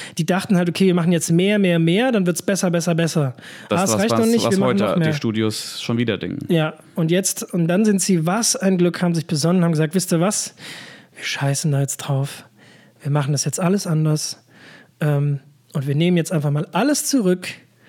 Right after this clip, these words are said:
Speaker 1: und gehen nur auf den Kern der Geschichte wieder und führen eben James Bond neu ein.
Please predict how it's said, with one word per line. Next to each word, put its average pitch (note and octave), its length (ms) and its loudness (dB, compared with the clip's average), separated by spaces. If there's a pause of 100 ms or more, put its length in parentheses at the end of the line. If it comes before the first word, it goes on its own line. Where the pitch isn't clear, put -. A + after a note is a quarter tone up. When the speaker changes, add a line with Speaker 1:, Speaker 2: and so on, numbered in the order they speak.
(440)
Speaker 1:
und D#3+ 260 -2
gehen E3+ 220 2
nur E3+ 160 4
auf D3+ 120 -2
den D#3+ 160 0
Kern D3+ 240 0
der D3 80 0
Geschichte D3+ 320 -4
wieder D#3 200 -2
und C3 100 -4
führen F3+ 280 2
eben E3 200 0
James D3 240 -2
Bond D#3+ 260 0
neu C#3+ 360 2
ein. A#2+ 320 -2